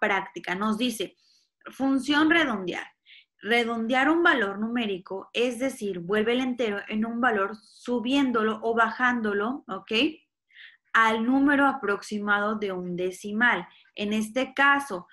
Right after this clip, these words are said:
redondea como tal el resultado para que nos dé un entero. Primero vamos a hacer la función del entero y luego la de redondear, ¿ok? Vámonos a la práctica que utilizamos la prac-, la semana pasada, que era la de calificaciones de septiembre.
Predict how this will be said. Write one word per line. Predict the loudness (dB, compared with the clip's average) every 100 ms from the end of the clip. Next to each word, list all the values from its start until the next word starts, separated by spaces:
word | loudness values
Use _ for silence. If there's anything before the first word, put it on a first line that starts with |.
| _
redondea | -2 2 2 0 -4 0 2 4 2 0
como | -2 -2 -4
tal | -2 -2 -2 -4
el | -2 -2
resultado | -2 -2 -4 -6 -6 -2 0 2 0
para | 2 0
que | 0
nos | -6 -4
dé | 0 -2 -2 -4
un | -2 0
entero. | 0 0 0 0 0
Primero | -2 2 4
vamos | 4 2 -2
a | -4
hacer | -6 -4 0
la | 0 -2
función | -10 -10 -8 -6
del | -4 -6
entero | -6 -4 -4 -2
y |
luego | -2 -2 -2
la | -2
de | -4
redondear, | -4 -8 -10 -8 -6 -6
¿ok? | -4 -4 -4 -14 -20 -6
Vámonos | 2 4 4 2 2
a | 0
la | 0
práctica | -2 -4 -4 -6 -6
que | -8
utilizamos | -8 -8 -6 -6 -4
la | -2 -2
prac-, | 0 -2 -4
la | -6 -4 -6
semana | -6 -4 -2
pasada, | -4 -4 -6 -6
que | -6
era | -4 -2
la |
de | -2
calificaciones | -4 -8 -10 -10 -8 -8 -8
de | -8
septiembre. | -10 -6 -4 -2 -4 -6